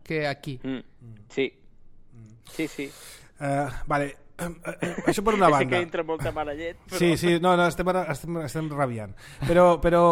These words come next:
Speaker 3: eh, per una altra banda, també hi ha coses que... Hòstia, a part del clima, òbviament, i, i jo conec gent...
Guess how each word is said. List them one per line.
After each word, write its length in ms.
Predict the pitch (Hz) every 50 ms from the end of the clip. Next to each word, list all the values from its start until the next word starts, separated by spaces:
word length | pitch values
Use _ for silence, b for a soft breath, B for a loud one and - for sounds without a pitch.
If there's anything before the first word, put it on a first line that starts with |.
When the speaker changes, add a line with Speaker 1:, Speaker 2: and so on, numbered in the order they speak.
| 160 -
Speaker 3:
eh, 240 | 139 151 147 147 143 -
per 100 | 156 156
una 120 | 175 196
altra 160 | 202 202 202
banda, 260 | 196 196 196 196 202 175
també 200 | 170 143 135 143
hi 20 |
ha 80 | 151 151
coses 300 | - 156 156 175 165 -
que... 340 | - - 127 117 113 107 90
Hòstia, 280 | 120 117 - 151 - -
a 80 | - 98
part 160 | - 107 107 117
del 140 | 123 123 113
clima, 340 | - 135 139 135 139 139 127
òbviament, 540 | 117 113 117 110 110 120 127 135 147 170 165 - _
i, 240 | 117 117 113 113 110
i 100 | 120 117 123
jo 100 | 127 127
conec 240 | - 147 139 135 123
gent... 280 | 120 120 131 135 131 120